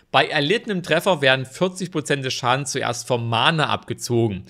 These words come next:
Und ich habe ja gesagt, wir spalten unseren erlittenen Schaden auf zwischen Leben und Energieschild und das machen wir eben über diesen Punkt. Das heißt, vierzig Prozent vom Schaden wird erstmal von diesem Pool hier abgezogen und sechzig Prozent von diesem Pool. Und damit haben wir eben nochmal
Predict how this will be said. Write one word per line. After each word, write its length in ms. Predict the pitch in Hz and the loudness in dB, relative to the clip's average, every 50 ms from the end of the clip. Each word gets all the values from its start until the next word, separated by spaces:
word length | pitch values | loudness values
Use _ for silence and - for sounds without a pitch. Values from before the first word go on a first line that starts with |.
| - - - _ _ _ _ _ _ - | -20 -20 -20 _ _ _ _ _ _ -2
Und 120 | 135 135 | -2 -2
ich 100 | 131 - | 2 2
habe 140 | 147 151 180 | 2 4 4
ja 80 | 160 135 | 2 2
gesagt, 420 | 131 113 127 131 160 190 185 - | 2 4 6 6 6 6 2 0
wir 140 | 156 151 143 | 0 0 0
spalten 420 | - - - 131 139 180 185 190 | 0 0 4 4 4 4 2 0
unseren 240 | 165 160 156 156 160 | -2 -2 0 0 0
erlittenen 340 | 151 139 143 156 165 147 131 | 0 -2 -2 -2 -4 -6 -6
Schaden 280 | - - 135 135 135 | -2 0 0 0 0
auf 340 | - - 131 156 208 196 - | 0 2 2 2 2 0 -4
zwischen 400 | - - 147 143 143 156 143 135 | -6 -6 -6 -6 -4 -6 -6 -6
Leben 300 | 127 123 131 139 147 151 | -4 -4 -2 -2 -2 -2
und 40 | 156 | -4
Energieschild 640 | 139 131 123 117 127 165 214 - - 185 180 180 | -2 -2 -2 -4 -4 -4 -4 2 4 6 4 4
und 120 | - 147 131 | 2 0 0
das 180 | 156 135 - | 0 0 2
machen 260 | 131 127 143 - 160 143 | 2 2 2 2 2 0
wir 80 | 135 | 0
eben 100 | 131 131 | -2 -2
über 200 | 131 131 123 123 | -4 -4 -4 -2
diesen 320 | 113 123 123 117 120 113 - | -2 -2 -2 -2 -4 -6 0
Punkt. 340 | - 143 143 117 - - _ - - - _ | 0 0 0 0 -6 -10 _ -20 -20 -6 _
Das 100 | 131 127 | 0 2
heißt, 260 | 143 139 135 - - | 2 2 2 -2 0
vierzig 400 | - 180 226 254 - - 233 180 | 4 4 4 4 2 -4 -4 -2
Prozent 440 | - 190 170 - - 175 180 214 - | 0 -2 -2 2 2 2 2 2 0
vom 160 | - 147 127 | -2 -2 -2
Schaden 400 | - - 139 123 139 - 208 170 | -2 2 4 6 6 6 4 0
wird 100 | 151 - | -6 -4
erstmal 380 | - - 147 - - - 151 - | -2 -4 -4 -2 0 -2 -2 0
von 200 | - 139 131 120 | 0 -4 -4 -4
diesem 380 | 131 147 156 151 151 131 117 | -4 -6 -4 -2 -4 -4 -6
Pool 300 | - - 175 180 202 196 | -6 0 2 2 2 4
hier 180 | 147 139 131 123 | 2 2 2 2
abgezogen 680 | 120 - - - 120 - - 131 127 139 156 180 185 - - - _ | 0 -2 -2 -6 -6 -2 0 2 2 2 2 0 -2 -6 -16 -12 _
und 160 | 143 131 120 | -4 -4 2
sechzig 340 | 110 139 147 147 - - 131 | 4 4 4 4 0 -8 -8
Prozent 400 | - 127 117 - 127 117 117 117 | -6 -6 -4 0 0 -2 -2 -2
von 160 | - 113 104 | -6 -6 -4
diesem 300 | 104 127 143 139 131 107 | -4 -6 -6 -4 -6 -8
Pool. 400 | - - 123 135 170 220 233 - - _ | -2 0 4 6 6 6 4 -2 -10 _
Und 160 | 147 123 - | -2 4 4
damit 200 | 151 175 170 - | 4 4 4 2
haben 140 | - 160 175 | 2 2 2
wir 60 | 190 | 2
eben 100 | 175 160 | 0 0
nochmal 240 | 165 151 156 156 | 0 2 2 0